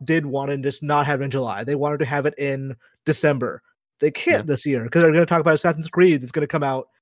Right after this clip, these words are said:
Speaker 1: in November or alongside new consoles or whatever. So we kinda ended up in a very self-imposed mess, like, the industry as a whole did. And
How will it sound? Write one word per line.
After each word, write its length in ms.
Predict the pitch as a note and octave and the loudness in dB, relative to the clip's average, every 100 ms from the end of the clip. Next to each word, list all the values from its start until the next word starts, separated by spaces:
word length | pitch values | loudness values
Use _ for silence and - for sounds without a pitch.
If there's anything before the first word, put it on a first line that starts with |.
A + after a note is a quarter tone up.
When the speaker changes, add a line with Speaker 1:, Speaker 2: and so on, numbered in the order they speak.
| _ _ _ - | _ _ _ -2
Speaker 1:
in 440 | F3+ E3+ D#3+ D#3 - | 2 2 2 -4 2
November 540 | F3+ D#3+ F3+ D#3+ C#3 C#3 | 4 6 4 4 4 4
or 140 | D3+ | 2
alongside 460 | D3+ E3 D#3 E3+ D3 | 2 0 2 0 0
new 120 | D3+ | -2
consoles 420 | F3 E3 C#3 B2+ | -4 -4 -4 -4
or 80 | D3 | -4
whatever. 480 | C#3 C#3+ A#2+ D2 - _ _ _ - | -4 -4 -6 -10 -16 _ _ _ -6
So 540 | - E3+ D#3 D#3 D3+ _ _ _ - | 4 8 8 6 0 _ _ _ -14
we 220 | F#3 F3 | -2 -2
kinda 360 | - G#3+ G#3+ F3+ | 0 2 2 0
ended 160 | E3 | 0
up 160 | D#3 D3+ | 0 0
in 60 | C3+ | -2
a 80 | |
very 420 | B2+ C3+ C3+ C3+ - _ _ _ _ _ | -2 -2 -2 -6 -8 _ _ _ _ _
self-imposed 1040 | - D#3+ D3+ D3 C#3+ C3+ C#3 C3+ C#3 A#2+ | -4 0 0 0 -4 -6 -4 -4 -4 -6
mess, 460 | B2+ A#2+ E3+ - - D#3+ | -10 -8 -8 -10 -4 -2
like, 100 | C#3+ | 0
the 140 | D#3+ | -2
industry 340 | D#3 D#3 E3+ | -2 0 2
as 100 | D#3 | 2
a 60 | C#3+ | 2
whole 240 | C3 C#3+ | -2 0
did. 380 | D3+ D#3+ E3 E3 _ _ _ _ - | 2 4 4 0 _ _ _ _ -2
And 400 | D#3 D3+ D3 | 0 0 0